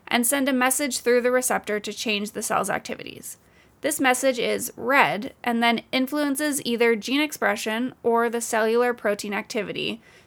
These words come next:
to produce a variety of quick responses and long-term effects. Hormones can either bind with lots of different receptors found on many different cells throughout the body, or they can have very specific locations where they can bind.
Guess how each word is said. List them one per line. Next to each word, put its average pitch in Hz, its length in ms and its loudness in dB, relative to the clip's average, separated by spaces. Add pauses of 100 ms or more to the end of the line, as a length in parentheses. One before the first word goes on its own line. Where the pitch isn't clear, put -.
to 262 100 0
produce 269 380 0
a 269 60 0
variety 226 560 0
of 233 180 -4
quick 247 220 -6
responses 214 720 -2
and 214 180 -4
long-term 196 500 -2
effects. - 500 -4 (960)
Hormones 330 420 4
can 330 200 -2
either 208 460 2 (320)
bind 220 280 4
with 220 160 0
lots 202 260 2
of 196 140 -6
different - 340 -2
receptors 320 560 0
found 226 240 2
on 202 180 0
many 190 240 -2
different 196 360 -6
cells - 400 0
throughout 247 260 0
the 247 80 -6
body, 254 460 -2 (320)
or 330 320 2
they 294 160 -2
can 294 120 -4
have 285 180 0
very 226 420 4
specific 240 500 -2
locations 208 540 -4
where 180 180 -2
they 170 100 -4
can 185 160 -6
bind. 165 380 0